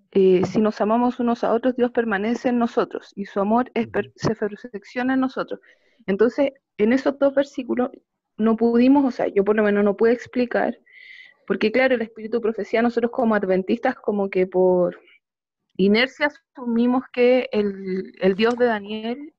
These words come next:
Speaker 1: o el Dios de, eh, de Josué es Jesús, ¿cierto?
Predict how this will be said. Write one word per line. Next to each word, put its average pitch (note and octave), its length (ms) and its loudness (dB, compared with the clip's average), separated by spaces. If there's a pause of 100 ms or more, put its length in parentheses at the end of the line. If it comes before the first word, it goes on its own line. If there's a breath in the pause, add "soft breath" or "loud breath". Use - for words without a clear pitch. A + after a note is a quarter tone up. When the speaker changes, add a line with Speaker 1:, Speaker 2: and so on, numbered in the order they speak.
Speaker 1:
o G3 120 2
el G3 100 0
Dios G#3+ 300 2
de, G#3+ 400 2 (520 loud breath)
eh, F3 580 4
de G3 300 0
Josué A3 640 0
es - 80 -6
Jesús, C#4+ 360 -4 (340)
¿cierto? A3+ 640 -6